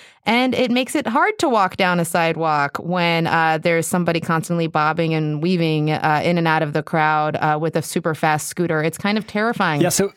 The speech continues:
Speaker 2: so I-, I've, I've heard that this is, <laughs> this has reached sort of epic proportions in the Bay Area. I have not seen it down here on the central coast of California. But April, are these, like, are these techies? Are these startup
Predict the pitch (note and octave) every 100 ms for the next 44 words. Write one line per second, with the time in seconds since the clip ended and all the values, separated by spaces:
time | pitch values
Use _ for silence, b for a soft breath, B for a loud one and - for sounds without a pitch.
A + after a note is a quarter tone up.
0 | - F3 F3 E3 - F3 - D3+ C#3+ F#3+
1 | G3+ D3+ C#3 D3+ D3+ C3 F3 B2 - -
2 | D3 - A#2+ D#3+ - - C#3 A#2+ A#2+ A#2
3 | B2 C3 B2+ C3+ - B2+ A#2+ A2+ A#2+ C3+
4 | B2 A2+ B2 C3 C3+ B2+ - C3 B2+ A2+
5 | A#2 A#2+ G#2+ B2+ B2 - B B B B2+
6 | A#2 A2+ - A#2+ A#2+ - B2 - B2+ A#2+
7 | A2+ - C3 B2+ - B B - D3 D#3+
8 | D3 D3+ D#3+ E3 E3 C#3 - D#3 E3 -
9 | - C3+ E3+ F3+ C3+ C3 - - - B2+
10 | C3+ C#3